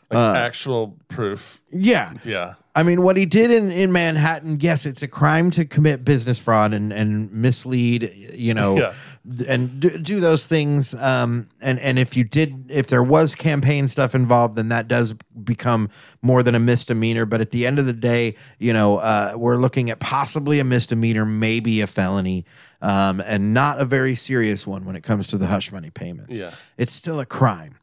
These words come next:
Speaker 1: <laughs>
Speaker 2: And Jon Stewart of, Jon Stewart's been fucking killing it lately.
Speaker 1: Nice.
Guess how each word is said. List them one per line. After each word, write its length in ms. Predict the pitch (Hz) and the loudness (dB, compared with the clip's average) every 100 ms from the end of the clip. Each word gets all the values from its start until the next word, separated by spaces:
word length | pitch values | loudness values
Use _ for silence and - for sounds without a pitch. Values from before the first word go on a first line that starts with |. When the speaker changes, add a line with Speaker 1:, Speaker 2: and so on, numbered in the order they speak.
| _ | _
Speaker 1:
<laughs> 80 | - | -10
Speaker 2:
And 460 | 123 113 117 120 123 | -4 -2 -2 -2 -2
Jon 240 | 160 185 | -2 0
Stewart 480 | 185 190 170 156 _ | 0 2 4 2 _
of, 480 | 143 135 - 156 202 | -2 -2 -4 -14 -2
Jon 240 | 156 220 | 0 0
Stewart's 280 | 226 185 139 | 0 0 2
been 120 | 120 | 0
fucking 320 | 104 104 95 87 | 2 0 0 -4
killing 260 | 98 90 | -2 -2
it 80 | 92 | -4
lately. 320 | 90 92 92 | -6 -6 -4
Speaker 1:
Nice. 240 | 92 - | -4 -6